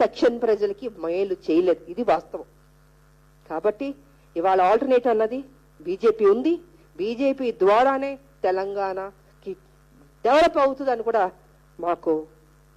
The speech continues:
ఆ నమ్మకం ఉంది. So మోడీ గారి నాయకత్వంలో పనిచేయడానికి మేము సిద్ధంగా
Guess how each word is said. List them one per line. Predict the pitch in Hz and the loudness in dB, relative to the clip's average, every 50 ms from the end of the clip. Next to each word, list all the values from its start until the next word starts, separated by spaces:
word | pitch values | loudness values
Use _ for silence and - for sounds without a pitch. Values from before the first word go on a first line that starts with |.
| _ | _
ఆ | - 165 165 | -12 -12 -8
నమ్మకం | 170 175 180 202 226 226 - 208 180 175 | -6 -6 -2 -2 -2 0 2 2 2 2
ఉంది. | 185 202 220 240 254 - - _ _ _ _ _ _ _ _ _ _ _ - | 0 -2 -4 -4 -6 -10 -18 _ _ _ _ _ _ _ _ _ _ _ -12
So | - 165 165 170 | -12 -10 -4 -2
మోడీ | 175 180 196 196 | 0 0 2 2
గారి | 196 196 190 185 | 0 -2 -2 -4
నాయకత్వంలో | 185 190 190 - 208 208 - 214 208 208 | -6 -6 -4 -4 -6 -2 -2 -2 -2 0
పనిచేయడానికి | 208 208 196 202 214 208 214 220 220 220 220 | -2 -4 -4 -2 -2 -2 0 -2 -4 -2 -2
మేము | 208 202 - | -4 -2 -2
సిద్ధంగా | 233 220 - 226 233 226 | -2 0 2 0 0 2